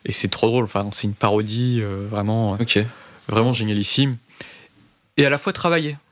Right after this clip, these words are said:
Speaker 1: Genre, c'est pas le, c'est, c'est aussi l'amour du Kung Fu, tu vois. C'est quand même très travaillé. Les,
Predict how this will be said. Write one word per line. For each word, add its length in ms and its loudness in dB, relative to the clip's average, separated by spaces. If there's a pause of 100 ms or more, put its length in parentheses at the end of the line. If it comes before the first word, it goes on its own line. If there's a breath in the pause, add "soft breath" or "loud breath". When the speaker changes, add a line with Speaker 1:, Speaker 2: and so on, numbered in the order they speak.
(100)
Speaker 1:
Genre, 180 -2
c'est 120 -2
pas 400 0
le, 800 0 (800)
c'est, 180 0 (480)
c'est 280 4
aussi 320 0
l'amour 440 2
du 80 -2
Kung 160 -2
Fu, 200 -2
tu 100 -4
vois. 140 -2
C'est 200 -2
quand 160 0
même 120 0
très 180 -4
travaillé. 500 0 (460 loud breath)
Les, 200 2